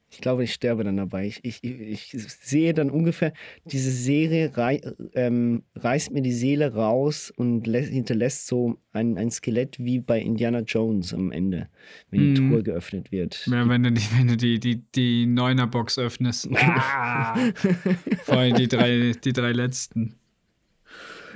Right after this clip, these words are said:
Speaker 1: Un-, ungefähr so stelle ich mir das vor, wenn ich mir Teil neun, neun nochmal angucken muss.
Speaker 2: Ja, Teil neun war für mich der Todesstern zu meinem Alderan Herzen.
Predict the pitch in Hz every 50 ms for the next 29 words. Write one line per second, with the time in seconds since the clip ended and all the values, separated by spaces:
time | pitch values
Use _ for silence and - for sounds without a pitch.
0 | 214 185 - 160 180 175 - _ - 180 214 233 220 196 - - 175 160 151 143
1 | 151 156 147 - 139 127 127 127 131 127 120 123 120 - - 131 123 117 120 113
2 | 107 104 117 113 110 - - 139 131 120 113 110 117 117 113 107 - 117 127 127
3 | 131 127 123 113 - 123 104 82 90 104 - - - - - - - - - -
4 | - - 131 117 - 127 - - 143 143 147 143 143 156 175 185 175 160 156 151
5 | - 160 156 151 143 - - - 135 127 - - 139 139 139 131 - - - 123
6 | 123 123 123 127 - 123 120 120 117 120 123 117 113 107 113 113 113 107 113 107
7 | 107 107 104 117 117 123 - - - 127 -